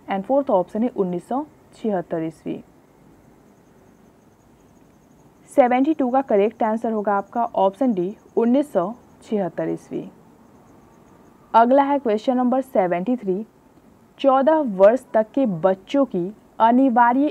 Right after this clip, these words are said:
एवं निःशुल्क शिक्षा का निर्देश संविधान के किस अनुच्छेद में किया गया है। फर्स्ट ऑप्शन है चालीसवें,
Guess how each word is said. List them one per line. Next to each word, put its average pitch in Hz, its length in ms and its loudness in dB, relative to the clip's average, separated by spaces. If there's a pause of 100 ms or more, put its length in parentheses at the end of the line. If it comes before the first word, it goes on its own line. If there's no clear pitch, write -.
एवं 240 300 2
निःशुल्क 269 600 0
शिक्षा 233 480 -4
का 254 160 -2
निर्देश 214 520 -2 (640)
संविधान 247 680 0
के 269 180 -2 (140)
किस - 280 -2
अनुच्छेद 208 580 -2
में 180 260 -4 (280)
किया 185 260 2
गया 156 260 -4
है। 156 280 -12 (540)
फर्स्ट 247 280 2
ऑप्शन 240 340 0
है 269 100 0
चालीसवें, 220 680 -2